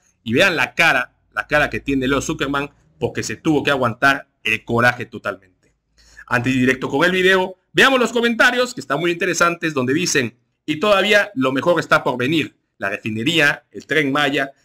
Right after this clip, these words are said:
el corredor del Istmo definitivamente habrá voto masivo a favor del presidente,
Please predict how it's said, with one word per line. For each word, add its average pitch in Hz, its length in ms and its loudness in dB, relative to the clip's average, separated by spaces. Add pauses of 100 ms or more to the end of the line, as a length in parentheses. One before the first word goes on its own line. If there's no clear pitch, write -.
(120)
el 143 100 -4
corredor 175 380 2
del 185 160 0
Istmo 196 440 -2
definitivamente 151 960 -4
habrá 131 280 0
voto 143 260 -2
masivo 135 580 -2
a 107 80 -6
favor 117 280 0
del 120 120 -2
presidente, 151 680 -6